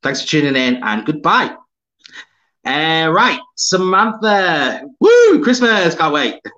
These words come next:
We all can't wait. We all can't wait. This year, I think we need this Christmas more than anything.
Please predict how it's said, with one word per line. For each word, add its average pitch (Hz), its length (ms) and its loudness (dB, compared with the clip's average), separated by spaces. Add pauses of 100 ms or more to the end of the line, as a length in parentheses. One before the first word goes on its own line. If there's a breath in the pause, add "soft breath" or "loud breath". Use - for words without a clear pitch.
(160)
We 131 100 2
all 123 140 -2
can't 98 200 -4
wait. 82 240 -10 (200 soft breath)
We 107 80 0
all 107 120 -2
can't 95 140 -8
wait. 85 180 -10
This 123 180 -4
year, 117 220 -2
I 110 160 -4
think 110 140 -10
we 104 140 -10
need 104 180 -6
this 98 140 -12
Christmas 95 340 -10
more 92 140 -6
than 87 100 -4
anything. 87 400 -6